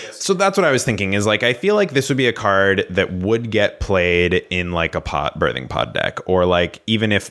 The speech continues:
if Melira combo in any form with no pod was, like, really a major player in Modern, I feel like this would be an easy one of that you can cord for, and it just is gonna, like, grind your opponent out. It's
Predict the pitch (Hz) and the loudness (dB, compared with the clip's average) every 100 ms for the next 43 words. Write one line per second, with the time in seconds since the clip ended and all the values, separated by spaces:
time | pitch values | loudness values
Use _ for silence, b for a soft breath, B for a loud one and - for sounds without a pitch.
0 | 98 101 - 98 92 101 104 101 98 92 | -6 -4 -2 0 2 2 2 0 -2 0
1 | 92 90 87 - 92 92 - 95 95 98 | 0 0 -2 -2 -2 -2 -2 0 2 2
2 | 101 104 - 90 92 87 92 - 104 107 | 0 -6 -4 -4 0 0 2 2 2 2
3 | 113 117 113 101 92 90 101 98 98 98 | 0 -4 -2 0 2 0 2 2 2 0
4 | 104 104 113 113 113 113 117 120 120 175 | 0 0 2 2 2 2 2 2 2 2
5 | 165 160 156 147 139 135 170 190 127 90 | 2 2 0 2 0 0 0 2 2 2
6 | 78 76 87 90 98 92 110 107 110 - | 0 -2 -2 -2 -6 -4 0 2 0 0
7 | 90 90 95 92 92 - 95 98 90 90 | 4 4 2 0 -2 -2 -4 -4 -4 0
8 | 87 82 82 82 90 101 107 120 139 123 | 0 -2 -4 -2 0 0 -2 -2 -2 -2
9 | - - | -2 -8